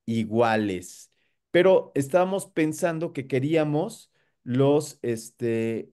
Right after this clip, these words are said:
que queríamos el valor del Kaplan y Meyer.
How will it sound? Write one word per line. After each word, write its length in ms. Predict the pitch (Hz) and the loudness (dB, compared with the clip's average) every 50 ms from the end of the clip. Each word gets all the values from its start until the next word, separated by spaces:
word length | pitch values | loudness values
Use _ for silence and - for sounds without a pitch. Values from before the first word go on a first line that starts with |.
| _ _ | _ _
que 160 | - 135 131 | -6 -6 -2
queríamos 500 | 131 139 127 139 143 147 156 160 156 - | -2 0 2 2 0 0 -2 -4 -4 -2
el 100 | 139 120 | -2 -2
valor 500 | 110 113 113 117 123 135 139 147 151 147 | 0 0 0 2 2 0 0 0 0 -2
del 200 | 127 117 107 104 | -2 -2 -4 -4
Kaplan 320 | - 131 123 - 139 123 117 | -4 -8 -8 -6 -8 -6 -6
y 40 | 113 | -4
Meyer. 340 | 120 123 117 95 92 - | -4 -4 -6 -6 -8 -12